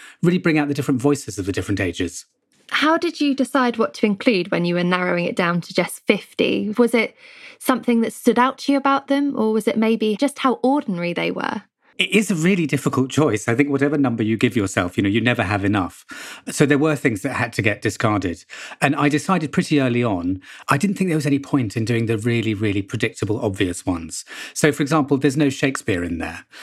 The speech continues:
Speaker 1: I mean, Shakespeare is obviously mentioned in the book and we discuss him, but in terms of having a headline document, you know, one of the fifty, I didn't feel there was any need to go into any great discussion of Shakespeare again because plenty of books about him anyway.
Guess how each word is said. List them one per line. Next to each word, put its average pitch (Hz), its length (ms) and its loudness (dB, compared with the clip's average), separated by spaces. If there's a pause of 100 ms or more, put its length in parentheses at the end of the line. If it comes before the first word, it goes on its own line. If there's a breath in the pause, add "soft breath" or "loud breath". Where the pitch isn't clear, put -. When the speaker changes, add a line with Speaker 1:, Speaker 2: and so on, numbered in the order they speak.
(120)
Speaker 1:
I 151 60 0
mean, 117 140 2
Shakespeare 131 360 0
is 101 80 -2
obviously 107 240 -2
mentioned 107 480 0
in 90 120 -2
the 87 60 -8
book 90 200 -2
and - 80 -4
we 98 80 2
discuss - 420 -4
him, 90 100 -6
but 104 120 -4
in 113 100 0
terms 131 260 0
of 113 60 -6
having 110 320 0 (320 loud breath)
a 135 140 4
headline 107 420 -2
document, 92 480 -4
you 107 80 0
know, 101 60 2
one 110 260 0
of 98 80 -6
the 101 100 -2
fifty, - 480 -6 (300 loud breath)
I 127 80 2
didn't 139 160 2
feel 135 140 2
there 123 100 0
was 113 120 -2
any 113 160 0
need 101 260 -2
to - 80 -4
go 104 100 0
into 98 200 -2
any 98 100 2
great 98 240 -4
discussion - 360 -8
of 101 80 -8
Shakespeare - 380 -4
again 90 260 -4
because - 400 -2 (340)
plenty 110 340 -2
of 98 60 -10
books - 200 -10
about - 260 -6
him 98 120 -2
anyway. 92 360 -4